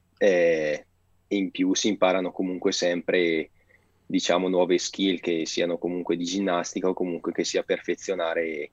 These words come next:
i vari movimenti col bilanciere. Quindi è figo anche proprio per le persone che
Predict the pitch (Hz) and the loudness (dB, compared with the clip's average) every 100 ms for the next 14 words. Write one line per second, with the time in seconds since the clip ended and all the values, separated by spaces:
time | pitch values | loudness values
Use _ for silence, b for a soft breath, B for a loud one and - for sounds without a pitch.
0 | _ - 82 80 82 82 87 82 76 - | _ -12 -4 -2 -2 -6 -6 -6 -6 -8
1 | 85 80 85 82 80 - - - - _ | -6 -4 -4 -4 -6 -6 -4 -4 -6 _
2 | B B B B B _ - 95 87 92 | B B B B B _ -4 -2 0 4
3 | 95 95 92 87 85 _ _ - 101 - | 6 6 4 2 0 _ _ 0 0 2
4 | 101 98 98 101 - 85 85 90 101 90 | 2 4 6 6 4 0 0 2 2 2
5 | - 95 - 87 92 90 92 104 - 101 | 2 2 4 2 2 2 4 4 4 2
6 | 92 98 98 98 90 82 80 78 | 2 0 2 2 4 2 0 -2